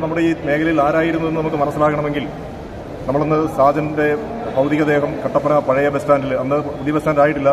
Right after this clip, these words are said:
പഴയ ബസ് സ്റ്റാൻഡിൽ പൊതുദർശനത്തിന് വയ്ക്കുന്ന സമയത്ത് ഇവിടെ അസോസിയേഷനൊക്കെ സഹകരിച്ച് നമ്മൾ പൊതുദർശനത്തിന് വയ്ക്കുന്ന സമയത്ത് ഏതാണ്ട് ഒന്നര മണിക്കൂർ സമയമെടുത്തിട്ടും ആ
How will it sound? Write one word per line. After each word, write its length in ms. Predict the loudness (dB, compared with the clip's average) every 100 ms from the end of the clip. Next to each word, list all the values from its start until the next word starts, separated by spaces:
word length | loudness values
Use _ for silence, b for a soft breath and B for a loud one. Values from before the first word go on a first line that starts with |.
| 2
പഴയ 160 | 0 0
ബസ് 80 | 0
സ്റ്റാൻഡിൽ 280 | -2 0 -2 -2
പൊതുദർശനത്തിന് 480 | -2 -2 -2 -2 -2
വയ്ക്കുന്ന 240 | -2 -2 0
സമയത്ത് 300 | 0 0 -4 -6 -12 -12 -12 -12 -10 -10 -10 -10 -10
ഇവിടെ 160 | -2 0 2
അസോസിയേഷനൊക്കെ 600 | 0 0 -2 -2 0 0 2
സഹകരിച്ച് 300 | 0 0 0
നമ്മൾ 140 | -2 -2
പൊതുദർശനത്തിന് 400 | 0 -2 -2 -2 -2
വയ്ക്കുന്ന 220 | -2 0
സമയത്ത് 220 | 0 0 0
ഏതാണ്ട് 200 | 0 0 0
ഒന്നര 180 | 2 2
മണിക്കൂർ 240 | 0 0 0 0
സമയമെടുത്തിട്ടും 580 | 2 0 0 -2 -2 -4 -8 -10 -10 -8 -6
ആ 40 | 2